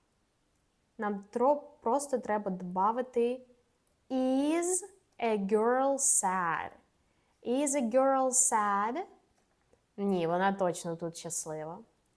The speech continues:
Окей. Ні. No. Вона є щаслива. She is щаслива.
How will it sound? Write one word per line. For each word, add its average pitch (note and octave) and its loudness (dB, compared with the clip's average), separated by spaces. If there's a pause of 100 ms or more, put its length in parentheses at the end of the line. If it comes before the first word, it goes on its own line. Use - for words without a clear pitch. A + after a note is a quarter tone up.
(140)
Окей. E3+ -4 (280)
Ні. A3+ 0 (240)
No. A3 2 (440)
Вона A#3 2 (220)
є G4 0
щаслива. B3+ -2 (1080)
She A3+ -2 (180)
is G#3 2 (580)
щаслива. G#3+ 0